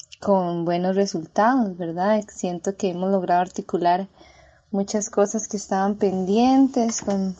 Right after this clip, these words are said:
reuniones más pronto, ¿verdad? No plantear como reunión hasta en junio, no sé qué, sino muy rápidas las acciones entre organizaciones, al menos en lo que yo he estado trabajando.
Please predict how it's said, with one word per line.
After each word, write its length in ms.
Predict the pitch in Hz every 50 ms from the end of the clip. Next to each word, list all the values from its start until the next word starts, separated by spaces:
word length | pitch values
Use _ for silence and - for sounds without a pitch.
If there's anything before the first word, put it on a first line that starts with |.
| - - - -
reuniones 560 | 202 202 196 196 196 196 190 190 196 202 202
más 680 | 202 214 214 202 202 196 208 214 202 - - - - - - - _ - - - - - _ - - - - - _ _ - _ - - - - _ _ _ _ _ _ _
pronto, 680 | - 240 233 233 247 277 285 285 277 - 269 233 214 202
¿verdad? 340 | 190 180 170 175 190 202 220
No 380 | 233 220 196 190 196 190 175 -
plantear 540 | - 220 208 208 202 202 220 202 202 208 202
como 340 | - 208 202 202 196 190 185
reunión 880 | 180 185 185 185 190 190 202 220 233 247 262 262 269 269 277 269 254 240 - - - - -
hasta 520 | 233 226 220 - - - 190 185 180 180
en 180 | 180 180 185 185
junio, 600 | 175 - - 220 220 233 247 247 254 247 247 240
no 140 | 226 202 202
sé 100 | - - _
qué, 180 | - 220 233 254
sino 540 | 240 240 202 190 185 185 190 190 190 190 - _ _ -
muy 520 | 196 202 202 202 208 208 208 208 202 190 - _ _ _ _ _ _ _ _ _ _ _ _ _ _ _ _ _ _ _ _ _ _ _ - - - _ _ _ _ - - _ _ -
rápidas 480 | - 208 208 214 214 - 233 226 226 226
las 200 | 220 208 196 196
acciones 520 | 190 - - - 202 190 190 202 208 202
entre 460 | 226 220 208 208 196 196 185 180 175
organizaciones, 1040 | 175 170 170 175 175 170 170 - - 170 165 - - - 214 226 240 254 254 233 -
al 60 | 180
menos 280 | 180 185 185 190 196 214
en 60 | 214
lo 80 | 208 202
que 140 | - 196 180
yo 80 | 180
he 20 | 190
estado 320 | 190 - - 202 202 202
trabajando. 720 | 202 - 202 196 185 175 170 190 214 220 240 269 277 285